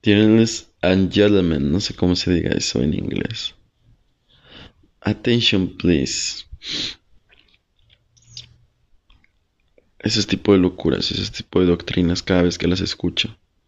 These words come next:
no quiero ser consciente porque yo no soy quien para decir las cosas.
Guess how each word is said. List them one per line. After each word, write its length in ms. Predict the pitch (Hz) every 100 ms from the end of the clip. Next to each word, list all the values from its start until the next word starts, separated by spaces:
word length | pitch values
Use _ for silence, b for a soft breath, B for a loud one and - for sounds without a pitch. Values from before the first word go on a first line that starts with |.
| b b b b b _ _ -
no 200 | 85 85
quiero 180 | 92
ser 200 | 87 -
consciente 500 | - 82 - 78 76
porque 560 | - - - - - _ _ _ _ _ _ - - - -
yo 240 | - 92
no 140 | 82 82
soy 180 | -
quien 320 | 76 - 90 85
para 180 | 76
decir 360 | 76 82 - 82
las 200 | 80 85
cosas. 560 | - 82 - - -